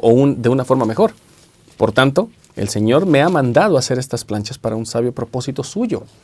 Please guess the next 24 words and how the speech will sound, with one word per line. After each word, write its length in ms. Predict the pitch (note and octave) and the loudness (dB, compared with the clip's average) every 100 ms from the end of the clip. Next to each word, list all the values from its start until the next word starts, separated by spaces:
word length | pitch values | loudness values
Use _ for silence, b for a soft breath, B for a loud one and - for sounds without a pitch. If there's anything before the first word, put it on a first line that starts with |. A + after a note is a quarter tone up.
| b b b - | b b b -10
el 160 | A2+ | -8
cual 240 | - B2+ C#3+ | 2 2 2
me 220 | B2+ C3+ | 0 0
es 180 | D#3+ - | -2 -4
desconocido". 720 | A#2 - G#2 G2 - A#2+ - B B B B B _ - _ _ _ - | -6 -4 -4 -4 -2 -2 -4 B B B B B _ -20 _ _ _ 2
Otra 200 | D#3+ G3 | 4 6
vez, 220 | F3+ C#3 | 6 4
¿por 200 | - E3 | 0 2
qué 100 | G#3+ | 6
lo 120 | A3 G#3+ | 8 6
haces? 240 | F#3+ C#3 | 6 4
Tal 140 | E3+ | 4
vez 100 | F#3+ | 4
regresamos 480 | F#3+ E3+ D#3+ F#3 F#3 | 2 2 2 2 2
hasta 260 | E3 D#3+ C#3 | -2 -2 -2
con 160 | C#3+ | 0
Adán. 360 | C3+ D#3+ C#3+ A#2 | 2 2 2 -2
¿Por 200 | - C3+ | -4 -2
qué 120 | - E3+ | 4 4
ofreces 440 | D#3 D3+ E3+ E3+ | 4 2 0 0
sacrificios? 680 | D#3 D3 C#3+ E3 E3 G#2 G2+ | -2 -4 -4 -2 -2 -4 -4
No 100 | G#2+ | -2
lo 100 | B2 | 0
sé, 240 | C#3 D#3 | 2 2